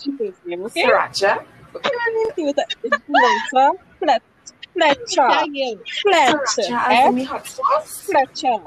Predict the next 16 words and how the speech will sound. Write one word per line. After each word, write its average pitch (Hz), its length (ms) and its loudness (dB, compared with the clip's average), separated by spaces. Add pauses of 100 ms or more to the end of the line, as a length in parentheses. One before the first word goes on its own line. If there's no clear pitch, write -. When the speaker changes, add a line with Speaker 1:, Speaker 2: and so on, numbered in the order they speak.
(200)
Speaker 3:
Fletcher. 339 920 0 (320)
As 262 180 -4
in 247 320 -2 (600)
fetch 440 380 -2 (140)
with 262 160 -2
a 254 300 -4
L. 277 760 0 (480)
<laughs> 370 100 2 (880)
Speaker 2:
Fletcher. 466 260 -4
Speaker 3:
Fletcher. 403 300 2 (440)
Speaker 1:
Er. 262 340 6
Speaker 2:
Let - 460 -10
me 190 80 -16 (120)
see 214 80 -14
if 233 40 -6
Speaker 1:
Yes. 202 260 2